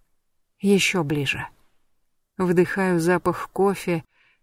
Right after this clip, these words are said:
его кожи и шампуня, которым он в последний раз мыл голову.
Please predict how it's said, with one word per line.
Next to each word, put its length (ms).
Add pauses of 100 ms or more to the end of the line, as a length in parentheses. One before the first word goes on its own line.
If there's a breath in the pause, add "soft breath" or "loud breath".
его 300
кожи 460
и 20
шампуня, 680
которым 440
он 80
в 100
последний 500
раз 240
мыл 200
голову. 540